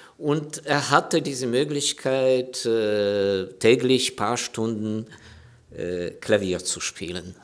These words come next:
Einmal kam dieser merkwürdige, äh, kranke Amerikaner und er saß neben ihm und sie haben in, äh, vier Händen,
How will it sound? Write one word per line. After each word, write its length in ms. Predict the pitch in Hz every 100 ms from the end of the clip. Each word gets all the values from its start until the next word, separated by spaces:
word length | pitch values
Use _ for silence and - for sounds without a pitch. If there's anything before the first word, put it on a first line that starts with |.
| -
Einmal 540 | 113 143 143 139 143 - - - - _
kam 460 | - 107 113 139 131 - -
dieser 460 | 101 87 104 104 -
merkwürdige, 1080 | 113 98 113 117 107 107 120 113 127 131 135 - - - _ -
äh, 400 | 95 92 90 95
kranke 640 | - 101 95 113 - 113 117 - - - - - - -
Amerikaner 960 | 98 90 85 80 - 80 95 123 214 - - - - - - -
und 500 | 110 117 143 - -
er 160 | 113
saß 600 | 110 98 78 143 - - 104
neben 320 | 107 104 101
ihm 340 | 107 123 262
und 320 | 269 196 165 -
sie 340 | - 151 143
haben 580 | 135 139 127 123 123 127 - - - _ -
in, 460 | 110 104 104 104
äh, 520 | 101 98 98 95 98 98
vier 340 | - 104 110
Händen, 640 | 98 95 107 101 101 98